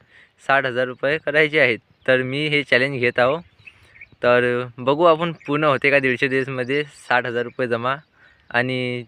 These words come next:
ते चॅलेंज कंप्लीट झाल्यावर मी पुढचं तुम्हाला सांगतोच.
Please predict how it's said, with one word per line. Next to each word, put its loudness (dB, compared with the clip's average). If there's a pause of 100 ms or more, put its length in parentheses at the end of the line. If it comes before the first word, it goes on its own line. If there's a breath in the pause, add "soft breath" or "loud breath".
(140)
ते 4
चॅलेंज 2
कंप्लीट -4
झाल्यावर 0 (100)
मी -6
पुढचं -6
तुम्हाला -2
सांगतोच. -2